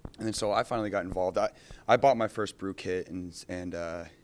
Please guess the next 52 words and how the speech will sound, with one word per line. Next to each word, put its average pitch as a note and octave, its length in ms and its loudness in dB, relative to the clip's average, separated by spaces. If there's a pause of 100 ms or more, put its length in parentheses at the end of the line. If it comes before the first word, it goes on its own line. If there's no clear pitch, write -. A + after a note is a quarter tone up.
(160)
and E2 340 -14
equipment A#2 360 -4
kit F#2 260 -8
at G2 160 -2
Seven F2+ 280 -4
Bridges, E2 440 -12 (460)
um, E2+ 260 -6
'cause F#2+ 160 -10
I F#2+ 60 -2
lived F#2+ 260 -2
there, F#2+ 180 0
I F#2 40 0
went F#2 140 -4
to - 40 -8
school F#2 320 -8
there, F2+ 260 -4
and F2 260 -10
started G#2+ 280 2
making G2 320 -4
beer, G2 420 0 (440)
and G2 80 -2
then F#2 160 -2
started G#2 260 2
getting G#2 200 -2
involved G2 580 2
and F#2+ 180 -2
knowing G2 260 -2
all F#2+ 120 -2
the F#2 80 -6
guys F#2 280 -2
there. F2+ 220 -2
And F2 80 -6
it E2+ 40 -6
actually - 260 -4
took F2+ 180 -10
me, F#2+ 100 -8
like, F2 140 -10
a E2 80 -8
year A2 340 4
to G2 120 -10
get F2+ 100 -6
a E2+ 60 -8
job D#2+ 280 -4
there D2+ 300 -12
originally, D#2 320 -10 (220)
just - 220 -10
to E2 60 -8
go E2 120 -6
pack E2 300 -8
D E2+ 160 -10
M E2+ 120 -10
E, E2+ 280 -10